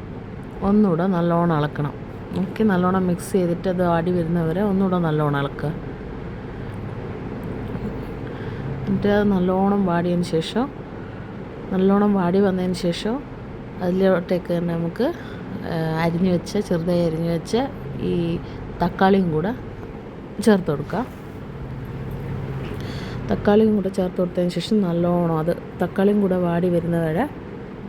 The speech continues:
വെയിറ്റ് ചെയ്യാം. അത് നല്ലോണം ഇളക്കി അത് വാടി വന്നതിന് ശേഷം നമുക്ക് അതിലോട്ടേക്ക് ഇതിൽ വേണ്ട, വേണ്ട മസാലപ്പൊടികളെല്ലാം ആഡ് ചെയ്ത് നല്ലോണം, കുറച്ച്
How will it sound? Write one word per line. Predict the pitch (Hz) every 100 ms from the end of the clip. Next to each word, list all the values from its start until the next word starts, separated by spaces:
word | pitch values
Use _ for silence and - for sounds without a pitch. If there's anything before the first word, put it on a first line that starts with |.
| - -
വെയിറ്റ് | 92 - 156
ചെയ്യാം. | 101 69 - - - - - - - - - - - - - - - - - - - - - - 180 - - - - - - - -
അത് | 220 196
നല്ലോണം | 180 190 196 208 190
ഇളക്കി | 180 - 214 214 180
അത് | 190 180
വാടി | 175 190
വന്നതിന് | 175 175 180 180
ശേഷം | 170 - 185
നമുക്ക് | 170 165 220 294 - - - -
അതിലോട്ടേക്ക് | 185 185 180 170 170 185
ഇതിൽ | 185 185 185 - - 180
വേണ്ട, | 175 175 180 262 - - - - - - - - - - - - - - - - - - - - - - -
വേണ്ട | 190 190 185
മസാലപ്പൊടികളെല്ലാം | 180 196 202 196 180 175 170 190 170
ആഡ് | 165
ചെയ്ത് | 160 165
നല്ലോണം, | 180 196 208
കുറച്ച് | 196 -